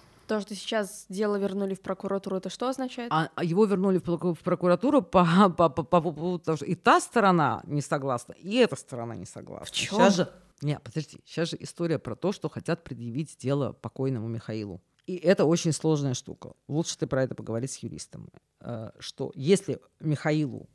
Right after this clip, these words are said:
Speaker 2: э, для того, чтобы против
Speaker 1: Отцу
Speaker 2: Михаила,
Speaker 1: девочек.
Speaker 2: отцу девочек, было открыто уголовное дело,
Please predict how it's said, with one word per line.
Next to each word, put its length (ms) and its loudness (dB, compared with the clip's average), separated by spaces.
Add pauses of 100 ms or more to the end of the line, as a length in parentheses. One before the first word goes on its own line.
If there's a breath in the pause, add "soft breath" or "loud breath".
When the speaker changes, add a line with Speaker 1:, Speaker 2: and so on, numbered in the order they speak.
(100)
Speaker 2:
э, 40 -20 (180)
для 160 0
того, 340 6
чтобы 460 4
против 300 2
Speaker 1:
Отцу 40 4
Speaker 2:
Михаила, 380 6
Speaker 1:
девочек. 260 -2
Speaker 2:
отцу 220 -2
девочек, 420 0
было 200 0
открыто 400 -4
уголовное 520 -2
дело, 420 0